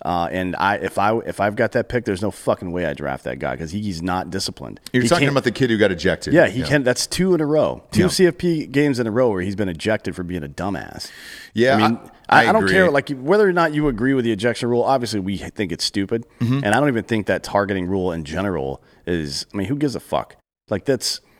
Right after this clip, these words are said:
Speaker 1: you have to be able to tackle somebody at some point. So, uh,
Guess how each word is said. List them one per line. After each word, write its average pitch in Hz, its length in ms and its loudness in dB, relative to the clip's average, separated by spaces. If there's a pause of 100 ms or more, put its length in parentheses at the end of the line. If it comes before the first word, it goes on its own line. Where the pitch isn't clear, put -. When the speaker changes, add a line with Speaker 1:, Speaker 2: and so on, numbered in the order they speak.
(240)
Speaker 1:
you 131 100 0
have 156 100 2
to 151 80 -8
be 147 100 0
able 139 100 2
to 107 60 -2
tackle 117 360 -2
somebody 85 340 -4
at 71 100 -8
some 87 200 -6
point. 60 300 -10
So, 87 320 -2 (400)
uh, 85 320 0